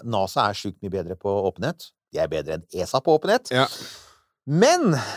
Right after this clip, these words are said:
Speaker 1: de har en samarbeidspartner, SpaceX, som ikke er god på åpenhet. Det
Speaker 2: Ja.
Speaker 1: vet vi jo. De er notorisk hemmelige, eller hemmelighetsfulle, og vi har jo snakket om før om at det kan de, fordi at de er et privat selskap, og de har ikke den forpliktelsen. Problemet nå for nasa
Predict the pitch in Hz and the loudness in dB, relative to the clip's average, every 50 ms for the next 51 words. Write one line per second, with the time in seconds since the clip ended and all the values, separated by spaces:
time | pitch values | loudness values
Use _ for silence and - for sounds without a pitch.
0 | - - - - - 139 156 139 135 135 - 143 104 95 90 104 98 - - 127 | -12 -12 -12 -4 2 4 6 6 6 6 4 2 0 0 -2 -2 -2 2 2 2
1 | 120 - 185 180 - - - 135 104 139 - - 208 - - - _ - - 180 | 2 2 0 -2 -2 0 2 2 2 2 2 0 0 0 -2 -10 _ 0 2 2
2 | 185 185 - _ - 247 - - - 262 240 - - 123 120 107 95 - - 87 | 2 2 -2 _ -10 -10 -10 -8 -8 -8 -8 -6 -6 -6 -6 -6 -8 -10 -10 -12
3 | 82 - 80 80 - _ - 131 113 117 - - - - - _ _ _ _ _ | -12 -12 -14 -16 -14 _ -2 0 0 0 0 -4 -8 -12 -14 _ _ _ _ _
4 | - - - - - _ - 117 143 139 143 175 175 - - - - - 127 117 | -20 -20 -20 -20 -20 _ 0 2 4 4 4 4 0 -2 -6 -8 -4 -2 -2 2
5 | 120 135 190 208 - - 170 139 113 104 104 110 113 95 113 131 139 131 - 147 | 2 4 2 2 2 0 0 0 0 0 0 0 0 0 -2 -4 -4 -4 -4 -4
6 | 117 104 95 - - 127 143 202 202 147 139 123 110 87 98 143 147 - 120 - | -2 -4 -4 -4 -4 0 2 2 4 2 2 0 0 0 -2 -2 -2 -4 -8 -6
7 | - 120 117 117 - - 131 160 160 135 127 123 110 127 - - - - 82 82 | -6 -6 -6 -6 -4 -2 0 0 0 0 -2 -2 -4 -6 -8 -8 -10 -10 -10 -6
8 | 85 107 208 - - 147 120 - 127 110 101 - 113 101 98 92 - - 107 92 | -4 -2 -2 0 0 0 0 0 -2 -4 -4 -4 -4 -4 -4 -4 -2 -4 -6 -6
9 | - - 127 151 - - 113 117 110 98 92 - 113 104 101 101 - 104 92 - | -2 2 2 2 2 2 -2 -4 -4 -4 -4 -4 -4 -4 -4 -6 -8 -10 -8 -8
10 | - 98 - - 226 220 226 _ - - - - - - - _ - - 196 165 | -10 -10 -8 -6 -6 -6 -8 _ -20 -20 -20 -20 -20 -20 -20 _ -4 -2 0 0
11 | 135 135 139 135 135 160 175 156 131 120 - 180 147 127 113 - - 262 277 | 2 2 2 2 4 2 2 2 2 0 2 2 4 4 2 2 0 -4 -2